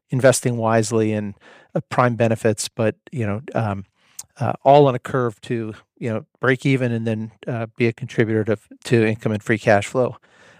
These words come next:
Um, the other thing I'd point out is that, you know, we have, uh, advanced loaded, I would say, Prime benefits in, uh, our international markets. Um,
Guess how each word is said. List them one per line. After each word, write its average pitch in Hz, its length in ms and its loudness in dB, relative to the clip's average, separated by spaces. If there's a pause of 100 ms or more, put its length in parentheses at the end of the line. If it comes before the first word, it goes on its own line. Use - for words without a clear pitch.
Um, 120 300 2 (200)
the 143 120 6
other 143 280 4 (220)
thing 135 200 0
I'd 127 140 -2
point 120 260 -6
out 117 220 0
is 117 160 -6
that, 113 180 2 (460)
you - 80 -14
know, 127 80 -2
we 123 100 2
have, 123 400 0
uh, 120 240 0 (340)
advanced 127 460 2
loaded, 120 380 2
I 110 80 2
would 107 160 -4
say, 113 340 2
Prime 117 320 -2
benefits 110 560 -2
in, 110 280 -6 (280)
uh, 104 280 0 (680)
our 107 300 0
international 113 580 0
markets. 110 580 -2 (400)
Um, 101 360 -2